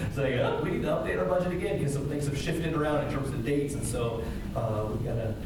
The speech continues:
move some things around again." But it helps. Every time we do it, and every time we do our taxes, <laughs> and every time we have those conversations,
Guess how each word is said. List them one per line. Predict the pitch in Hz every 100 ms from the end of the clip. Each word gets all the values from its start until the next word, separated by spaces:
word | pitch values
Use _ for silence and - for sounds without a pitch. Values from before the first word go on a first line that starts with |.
| - - - 117
move | 131
some | 131 123
things | 127 123
around | 123 123
again." | 120 123
But | 123 127
it |
helps. | 120 117 - - -
Every | 160 185
time | 165 160 160 143
we |
do | 135 -
it, | 139
and | 139
every | 143 143
time | 147 143 131
we |
do | 131
our | -
taxes, | - 135 143 - 190 160
<laughs> |
and | 131
every | 139 143
time | 147 135
we | 139
have | 123
those | 127 -
conversations, | 131 127 120 135 143 147